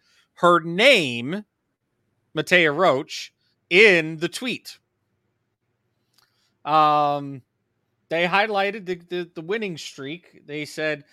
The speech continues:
"The twenty-three-year-old lesbian tutor from Toronto has amassed a total of, at the time, three hundred and twenty thousand eighty-one dollars,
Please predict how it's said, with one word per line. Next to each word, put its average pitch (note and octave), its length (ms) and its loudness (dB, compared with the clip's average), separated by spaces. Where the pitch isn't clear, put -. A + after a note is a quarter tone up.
"The D3 100 -8
twenty-three-year-old A#3 1200 -4
lesbian G#3 480 -6
tutor G3 340 -6
from G#3+ 320 -10
Toronto E3+ 640 -6
has F3+ 260 -4
amassed F3+ 420 -8
a D#3 40 -16
total F3+ 480 -10
of, D#3 240 -2
at B2+ 200 -10
the A2 60 -20
time, A#2 360 -10
three B3 220 -2
hundred A#3+ 340 -6
and F#3+ 120 -14
twenty A3 300 -8
thousand F#3 560 -2
eighty-one G3+ 640 -6
dollars, D3+ 560 -2